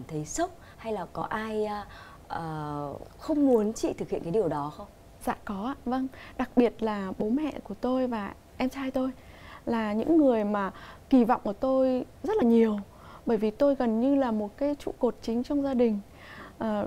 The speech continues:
Speaker 2: về, về, về lĩnh vực, ờ, kinh tế, kinh doanh. Tuy nhiên rằng là, ừm, khi mà tôi quyết định như vậy thì mọi người rất là tôn trọng và họ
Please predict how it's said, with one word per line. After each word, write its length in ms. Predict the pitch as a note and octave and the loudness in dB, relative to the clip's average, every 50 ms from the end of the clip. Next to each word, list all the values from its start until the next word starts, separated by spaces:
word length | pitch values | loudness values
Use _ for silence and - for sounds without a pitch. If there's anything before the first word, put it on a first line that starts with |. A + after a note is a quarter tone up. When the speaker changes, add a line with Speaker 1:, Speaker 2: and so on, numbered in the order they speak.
| - - | -4 0
Speaker 2:
về, 140 | - B3 A#3 | 0 2 2
về, 340 | G#3+ - - A3+ G#3 G#3 G#3 | 0 0 -4 -4 -2 -2 -2
về 220 | G3+ G#3+ A3 G#3+ | -2 -2 -2 -2
lĩnh 160 | G3 - - D4 | -2 -2 -4 -2
vực, 140 | - C#4+ - - - | -2 -4 -2 0 2
ờ, 160 | A#3 A3 G3+ | 2 2 2
kinh 200 | G3+ - C4+ C4+ | 2 2 2 4
tế, 220 | - B3+ A#3 A#3+ B3+ | 4 4 2 2 2
kinh 200 | - D4+ D4 C#4+ | 4 4 4 4
doanh. 280 | - D4+ D4+ D4+ D4 D4 - - - - - - - - D#4+ - - | 4 4 4 4 2 0 -2 -10 -18 -18 -18 -16 -16 -16 -14 -4 2
Tuy 120 | - E4 | 4 6
nhiên 280 | E4 E4+ E4 E4 E4 D#4+ | 8 8 8 8 6 6
rằng 180 | D4 B3 A#3 A3+ | 4 4 2 2
là, 240 | G#3+ G3+ F#3+ F#3+ - - - - - - - - - - - | 2 2 0 -2 -6 -10 -18 -20 -20 -20 -20 -20 -16 -10 -4
ừm, 340 | A#3 A3 G#3+ G#3 G3+ F#3+ G3 - - - - - - - - - - | -4 -2 -2 -2 -2 -2 -4 -6 -8 -10 -16 -20 -20 -20 -20 -8 0
khi 180 | - F#4+ F4+ | 2 4 6
mà 220 | E4 C#4+ B3 A3 - | 6 6 6 4 2
tôi 260 | - C4+ C4+ C#4 C4+ | 2 2 2 2 4
quyết 140 | C#4 G4+ B4 | 2 2 2
định 100 | A#4 - - | 2 2 2
như 80 | D4+ | 2
vậy 160 | D4+ D#4 - - | 2 2 0 0
thì 80 | - B3+ | 0 0
mọi 140 | A3+ A3+ - | 0 0 0
người 160 | A#3+ A3 A3 | 2 0 2
rất 120 | C4 G4+ | 0 0
là 80 | A4 E4 | -2 0
tôn 200 | - D4 D4 C#4+ | 4 4 4 4
trọng 240 | - D#4+ C#4+ - - - - - - - - - - - - - | 4 0 -4 -4 -6 -12 -20 -20 -20 -20 -20 -20 -20 -20 -10 -6
và 80 | C4+ B3+ | -4 -2
họ 160 | A#3 C#4 - | 0 0 -2